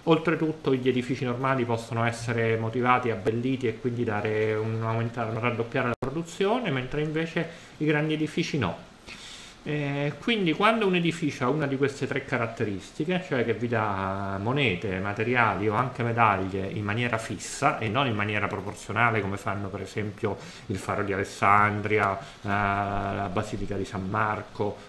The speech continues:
Royal Abad Albertollo, questi danno in maniera proporzionale, quindi se vi servono materiali, monete può essere valido, può essere utile.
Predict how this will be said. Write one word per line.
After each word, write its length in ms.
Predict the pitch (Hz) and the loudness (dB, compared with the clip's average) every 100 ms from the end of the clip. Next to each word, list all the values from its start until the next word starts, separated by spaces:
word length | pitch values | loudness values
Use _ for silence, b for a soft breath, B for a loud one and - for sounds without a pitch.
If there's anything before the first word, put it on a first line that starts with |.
| - | -4
Royal 320 | 107 104 101 | 0 2 0
Abad 280 | 101 101 101 | 0 -2 -2
Albertollo, 800 | 101 95 101 - 135 123 104 | -2 -4 -6 -2 4 4 4
questi 240 | 127 151 - | 2 0 0
danno 200 | 113 117 | 0 2
in 40 | |
maniera 300 | 120 135 117 | 0 0 0
proporzionale, 720 | 123 120 117 - 127 104 113 | -2 -4 -8 -4 0 2 2
quindi 200 | 147 123 | -2 -4
se 140 | 117 120 | -4 -4
vi 140 | 131 | -2
servono 360 | 151 143 127 110 | 0 0 0 0
materiali, 480 | 113 123 139 123 | 0 2 2 2
monete 300 | 127 165 170 | 0 0 0
può 220 | - 117 117 | 0 0 0
essere 360 | 113 - 110 | 0 -4 -4
valido, 380 | 104 87 92 101 | -4 -6 -6 -8
può 160 | 104 110 | -6 -6
essere 300 | 110 113 95 | -4 -6 -4
utile. 380 | 85 - 117 | -8 -10 -12